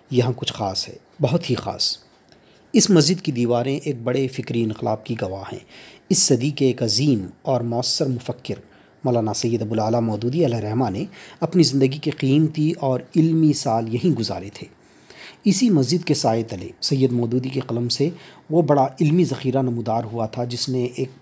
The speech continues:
पूरी दुनिया में हलचल मचाई। आज हम सैयद मौदूदी के शहर में ये देखने आए हैं कि जिस शहर से उठी आवाज़ ने एक दुनिया को बेदार किया, आज उसी शहर में तहरीक इस्लामी की रफ्तार का क्या हाल है।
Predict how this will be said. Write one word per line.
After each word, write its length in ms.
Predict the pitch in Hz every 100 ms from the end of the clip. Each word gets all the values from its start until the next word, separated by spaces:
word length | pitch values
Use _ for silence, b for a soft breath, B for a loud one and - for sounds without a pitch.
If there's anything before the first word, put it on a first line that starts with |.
| -
पूरी 240 | 208 185 143
दुनिया 340 | 120 127 127
में 80 | 120
हलचल 300 | 110 107 110
मचाई। 340 | 95 - - - _ _ B B B B B B -
आज 280 | 143 131 131
हम 100 | 123
सैयद 320 | 131 120 120
मौदूदी 340 | 120 117 165
के 120 | 170
शहर 280 | 139 120 113
में 100 | 110
ये 120 | 113 110
देखने 380 | 113 110 175
आए 200 | 160 104 80
हैं 160 | 117 175 B B B -
कि 100 | 190
जिस 180 | 135 165
शहर 240 | - 160 160
से 140 | -
उठी 300 | 143 - 147
आवाज़ 420 | 123 113 117 120
ने 140 | 127 123
एक 160 | 110
दुनिया 300 | 110 147 170
को 120 | 151 135
बेदार 360 | 107 101 101 -
किया, 240 | 110 113 175 B B B
आज 260 | 160 139 135
उसी 200 | 156 -
शहर 300 | 214 156 123
में 160 | 95 - - -
तहरीक 300 | 135 131 123
इस्लामी 380 | - 113 117
की 160 | 127 127
रफ्तार 360 | 107 - 107 117
का 120 | 117
क्या 200 | - 135
हाल 180 | 107 -
है। 80 | -